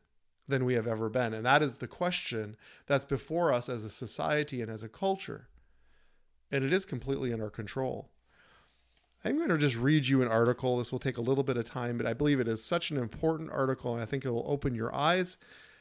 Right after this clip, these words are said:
uh, in your own life and in your parenting.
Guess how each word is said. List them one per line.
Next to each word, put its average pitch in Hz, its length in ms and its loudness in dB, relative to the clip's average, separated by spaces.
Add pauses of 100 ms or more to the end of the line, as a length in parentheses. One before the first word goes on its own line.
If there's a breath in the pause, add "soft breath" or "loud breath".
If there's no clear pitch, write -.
(120)
uh, 120 240 0
in 135 160 -2
your 123 240 0
own 170 160 4
life 180 400 2
and 127 80 -2
in 123 80 -2
your 110 140 0
parenting. 131 680 0